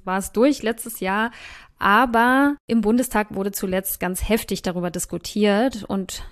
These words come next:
ja, je nachdem, wer jetzt der neue Kanzler oder die neue Kanzlerin wird, ich meine, wir können uns alle denken, wer es wird,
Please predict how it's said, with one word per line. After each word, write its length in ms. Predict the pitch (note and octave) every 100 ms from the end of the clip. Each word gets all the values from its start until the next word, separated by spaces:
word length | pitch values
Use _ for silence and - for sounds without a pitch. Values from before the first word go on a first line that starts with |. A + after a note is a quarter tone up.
| -
ja, 220 | F#3+ F3
je 140 | D#3+ G#3+
nachdem, 400 | G#3+ - G#3 F#3
wer 120 | G3
jetzt 300 | G3 F#3+ -
der 60 | G3
neue 200 | G3 G3+
Kanzler 540 | G#3 A3+ A3 A3 G#3+
oder 100 | G#3
die 60 | G3+
neue 200 | G3+ G3+
Kanzlerin 460 | A3 G#3+ G3+ F#3+ F3+
wird, 240 | B3+ C#4+
ich 100 | -
meine, 160 | G3+ F#3+
wir 80 |
können 160 | F#3 G3+
uns 100 | F#3+
alle 160 | G3 F#3+
denken, 280 | G3 A#3
wer 60 | G3+
es 100 | G3+
wird, 300 | G#3 C#4 -